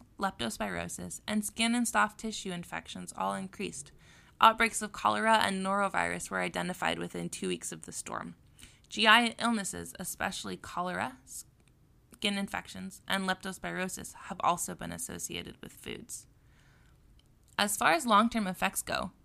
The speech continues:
extreme precipitation can damage buildings, resulting in more moisture entry into indoor spaces, allowing for the growth of mold and other allergens that can trigger allergies and asthma. A phenomenon called thunderstorm asthma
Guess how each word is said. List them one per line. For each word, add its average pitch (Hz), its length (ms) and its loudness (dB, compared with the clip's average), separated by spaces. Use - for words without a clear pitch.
extreme 240 360 0
precipitation 202 800 -4
can 180 140 -8
damage 175 420 -2
buildings, - 600 -8
resulting 196 500 -4
in 185 100 -2
more 202 280 2
moisture 208 420 2
entry 180 420 -4
into 170 220 -6
indoor 170 380 -6
spaces, - 580 -8
allowing 196 440 8
for 214 120 -4
the 202 120 0
growth 185 320 -2
of 185 180 -4
mold 185 380 -4
and 185 140 -4
other 185 260 0
allergens 170 640 0
that - 160 -12
can 185 120 -6
trigger 202 520 -6
allergies 202 500 0
and - 180 -8
asthma. 160 420 -4
A 214 120 2
phenomenon 202 720 4
called 175 300 -2
thunderstorm 214 800 -2
asthma 190 540 0